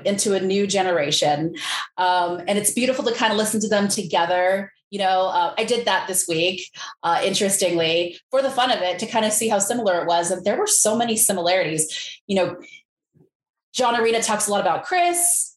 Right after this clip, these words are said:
Chris talks a lot about John Arena. Uh, there's this beautiful father-son-like relationship, but also a friendship, um, a mutual respect and love for one another that can be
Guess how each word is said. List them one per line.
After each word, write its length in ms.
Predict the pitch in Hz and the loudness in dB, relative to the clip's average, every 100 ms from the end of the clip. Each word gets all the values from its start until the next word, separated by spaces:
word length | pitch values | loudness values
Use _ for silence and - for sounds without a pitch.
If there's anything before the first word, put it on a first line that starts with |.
| _ | _
Chris 240 | - 277 - | -2 0 2
talks 260 | 190 151 | 0 -2
a 40 | 170 | -2
lot 180 | 165 156 | 0 0
about 260 | - - | 0 0
John 240 | 160 147 151 | 0 0 0
Arena. 640 | 190 247 220 208 202 202 - - - | 0 0 2 2 0 -4 -14 -20 -4
Uh, 160 | 170 170 | 0 2
there's 160 | 170 | 2
this 180 | 175 - | 2 2
beautiful 800 | 226 226 214 202 175 165 160 - _ _ | 2 0 0 0 0 0 -6 -12 _ _
father-son-like 1120 | 226 202 185 170 - - 247 262 254 254 254 | -2 0 0 0 0 2 2 2 0 0 0
relationship, 1000 | 254 247 247 247 254 247 - 240 226 226 - - - - | 0 0 0 0 -2 -2 -2 0 2 0 -4 -12 -12 -4
but 80 | 185 | 0
also 420 | 180 - - 147 | 0 0 -2 -2
a 60 | - | -4
friendship, 880 | - 294 285 262 - 254 247 247 240 - - - - - | -4 0 0 -2 -2 0 2 0 -2 -16 -20 -20 -16 -4
um, 560 | 190 185 175 170 165 - | 0 2 2 0 -2 -2
a 80 | 214 | 0
mutual 760 | 208 220 208 - 202 196 175 147 | 2 2 0 0 0 2 2 0
respect 640 | 147 - - 156 170 - | 0 2 2 0 0 -2
and 160 | 151 143 | -2 0
love 320 | 165 220 - | 0 0 0
for 140 | 254 | 0
one 180 | 247 247 | 0 0
another 720 | 247 240 240 240 240 233 240 - - - | 0 0 2 2 2 0 -2 -10 -8 -4
that 180 | - - | -4 -2
can 180 | 226 220 | -2 2
be 500 | 226 220 214 - | 2 2 0 -2